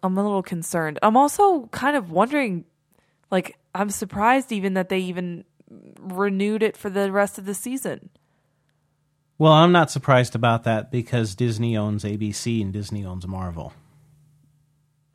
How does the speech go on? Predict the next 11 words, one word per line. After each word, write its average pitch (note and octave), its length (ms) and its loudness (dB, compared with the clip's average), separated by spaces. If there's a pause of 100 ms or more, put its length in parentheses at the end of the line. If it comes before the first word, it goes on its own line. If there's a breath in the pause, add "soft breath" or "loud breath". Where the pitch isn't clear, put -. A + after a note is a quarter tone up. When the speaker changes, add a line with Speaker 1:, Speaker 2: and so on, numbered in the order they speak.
Speaker 2:
So - 140 -6
Speaker 1:
Yeah, G#2+ 80 -2
Speaker 2:
do D#4 60 0
the A2 60 0
Speaker 1:
but D#3 160 0
Speaker 2:
math. F2+ 460 -10 (1400)
Speaker 1:
Well, B3 180 2
yeah, A#3 340 6
but G3 160 4
I G3 80 4
mean, G3 460 -2